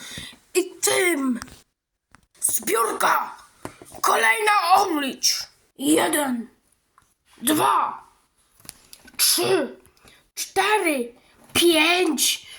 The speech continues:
sześć, siedem, osiem, dziewięć, dziesięć. A zara, zara, skąd się tu wziąłeś? Oto są dziadki do orzechu nad czterdzieści dwa.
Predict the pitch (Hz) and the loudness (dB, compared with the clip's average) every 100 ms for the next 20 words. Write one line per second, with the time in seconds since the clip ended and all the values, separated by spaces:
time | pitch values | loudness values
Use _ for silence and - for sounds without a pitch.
0 | - - - - 156 156 269 - - - | -4 0 0 0 -2 -2 0 0 -2 -4
1 | - - _ - - - - _ - _ | -8 -10 _ -20 -20 -20 -20 _ -20 _
2 | _ _ _ - - - 370 349 392 370 | _ _ _ -10 -4 0 0 2 0 2
3 | 339 330 349 339 302 339 339 339 320 254 | 0 2 0 0 0 2 2 2 0 0
4 | 320 - - - - - - - - - | 2 2 0 -2 -4 -4 -4 -6 -12 -10
5 | - 330 415 427 427 440 440 349 294 277 | -4 0 0 0 0 2 2 4 4 2
6 | 254 - - - - - - 508 523 466 | -2 -8 -12 -6 -2 -2 2 2 2 0
7 | - 294 - 339 320 - 339 277 277 302 | -2 -2 0 2 2 2 2 2 4 2
8 | 302 330 330 - - - _ _ - - | 2 0 0 0 -2 -8 _ _ -20 -20
9 | _ 330 - 392 359 370 370 294 269 - | _ -2 0 -2 0 0 -2 -4 -2 -2
10 | - - 349 339 370 - - - - 240 | -2 -4 0 0 -2 -8 -16 -20 -18 -4
11 | 294 330 - 339 - 349 349 - - 262 | -2 0 0 0 0 2 0 -2 -6 -2
12 | 277 349 349 - - - - - - 294 | 0 0 -2 -12 -20 -20 -20 -20 -6 -2
13 | 381 381 - - - - 269 262 349 - | -2 -2 -10 -6 -4 0 -2 0 0 0
14 | - - 311 240 277 294 277 196 - | -2 -2 -2 -4 -2 2 2 0 -6